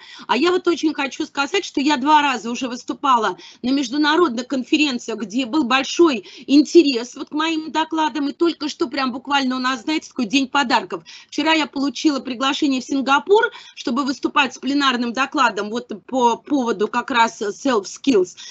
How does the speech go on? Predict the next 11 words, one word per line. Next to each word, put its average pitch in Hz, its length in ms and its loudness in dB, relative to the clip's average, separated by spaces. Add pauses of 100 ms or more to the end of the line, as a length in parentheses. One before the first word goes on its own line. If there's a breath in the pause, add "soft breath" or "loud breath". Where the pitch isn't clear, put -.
(240 loud breath)
А 247 140 4
сегодня, 311 840 2
а, 233 160 -2
сотрудник 277 600 2
нашей 269 300 2
магистратуры, 269 720 2
единственный 262 760 4
от 240 100 -6
всех - 220 -6
педагогических 247 760 -8
магистратур, 277 840 -2